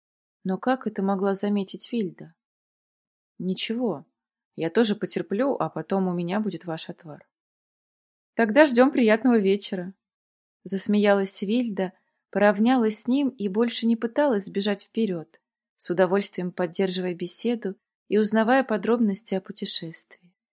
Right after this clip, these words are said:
На ночь они остановились в гостинице небольшого городка, где им выделили лучшие, а по сути отдали все имеющиеся номера.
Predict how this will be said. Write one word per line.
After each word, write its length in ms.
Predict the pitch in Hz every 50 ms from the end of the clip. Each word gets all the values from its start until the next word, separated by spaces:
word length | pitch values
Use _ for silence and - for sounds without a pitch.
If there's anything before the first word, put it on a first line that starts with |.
| _ _ _ _ _ _ _ -
На 140 | 247 302
ночь 240 | 311 285 254 - - -
они 240 | - 220 214 233 247
остановились 640 | 240 - - 220 220 220 214 226 262 262 247 233 220
в 40 |
гостинице 680 | 190 208 208 202 - - 247 262 277 254 240 - - 214
небольшого 540 | 214 214 202 220 208 208 - - 247 233 233
городка, 640 | 214 226 233 247 240 - - - - 190 170 175 - _ _ _ _ _ _ _ _ _ _
где 200 | - - 208 214
им 140 | 196 202 196
выделили 500 | 196 214 208 185 202 196 196 190 170 185
лучшие, 680 | 175 175 220 269 277 - - - - - 185 185 185 - _ _ _ _ _ _ _ _
а 100 | - 180
по 120 | - 196
сути 320 | 190 - - 254 240 - 226
отдали 380 | 214 214 185 220 226 214 208
все 260 | 202 - - 220 214 208
имеющиеся 680 | 196 196 208 226 226 220 - - 190 190 - - 196
номера. 540 | 196 196 196 190 202 196 180 170 156 156 165